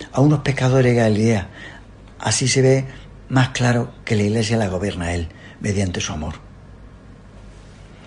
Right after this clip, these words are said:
que se representa como paloma en el transparente de la Basílica de San Pedro.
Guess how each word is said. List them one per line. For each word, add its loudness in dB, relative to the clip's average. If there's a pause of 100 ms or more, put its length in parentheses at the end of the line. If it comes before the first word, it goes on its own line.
(220)
que 2
se 0
representa 0 (340)
como 0
paloma 2 (400)
en 2
el 0
transparente -2
de 0
la 0
Basílica -2
de -2
San -4
Pedro. -4